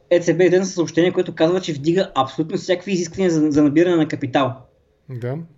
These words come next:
Speaker 1: Не се, че в началото на разговора казах, че пип генерира по-, близо сто и колко, тридесет милиона евро генерира чисто от оперативна дейност.
Speaker 2: Да.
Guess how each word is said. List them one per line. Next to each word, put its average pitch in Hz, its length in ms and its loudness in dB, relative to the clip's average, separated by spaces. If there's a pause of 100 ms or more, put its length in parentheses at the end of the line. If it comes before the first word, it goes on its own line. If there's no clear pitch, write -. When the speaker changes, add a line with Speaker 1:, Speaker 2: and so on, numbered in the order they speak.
Speaker 1:
Не 135 100 -6
се, 180 120 -2
че 180 140 -6
в 190 40 -10
началото 196 260 -2
на 190 40 2
разговора 180 240 4
казах, 180 240 2
че - 160 -14
пип 180 160 -8
генерира 170 520 2
по-, 156 80 -12 (240)
близо 160 340 -2
сто 170 200 4
и 160 120 4
колко, 165 220 0
тридесет 160 260 -2
милиона 151 260 4
евро 156 180 0
генерира 139 600 2
чисто - 220 -12
от 185 80 -8
оперативна 170 500 0
дейност. 160 380 2 (400)
Speaker 2:
Да. 113 240 -12